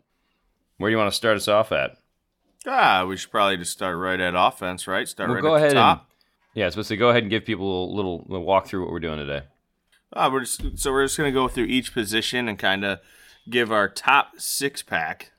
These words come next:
Speaker 2: if you will. You know, we love that
Speaker 1: 'Cause you
Speaker 2: theme
Speaker 1: gotta,
Speaker 2: there.
Speaker 1: gotta
Speaker 2: You
Speaker 1: do
Speaker 2: gotta
Speaker 1: that.
Speaker 2: do that.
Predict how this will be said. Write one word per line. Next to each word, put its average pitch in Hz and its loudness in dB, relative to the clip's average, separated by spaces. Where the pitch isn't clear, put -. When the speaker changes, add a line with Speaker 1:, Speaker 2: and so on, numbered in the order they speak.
Speaker 2:
if 95 -12
you 85 -6
will. 85 -4
You 90 -6
know, 82 -6
we 85 -6
love 87 -6
that 85 -4
Speaker 1:
'Cause 78 -6
you - -8
Speaker 2:
theme 98 0
Speaker 1:
gotta, 73 2
Speaker 2:
there. 90 -2
Speaker 1:
gotta 87 0
Speaker 2:
You 104 0
Speaker 1:
do 98 0
Speaker 2:
gotta 80 0
Speaker 1:
that. 67 -4
Speaker 2:
do 78 -6
that. 80 0